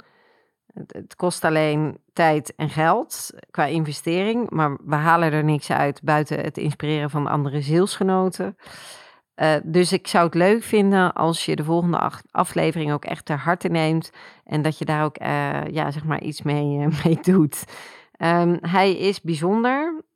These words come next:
Hij, eh, hij is rebels.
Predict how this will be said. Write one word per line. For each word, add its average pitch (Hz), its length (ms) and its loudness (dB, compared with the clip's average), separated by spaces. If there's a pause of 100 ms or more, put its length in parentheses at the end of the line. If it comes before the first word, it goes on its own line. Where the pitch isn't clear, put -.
(340)
Hij, 156 640 -2
eh, - 480 -8 (520)
hij 160 640 -4
is - 880 -12
rebels. 139 880 -4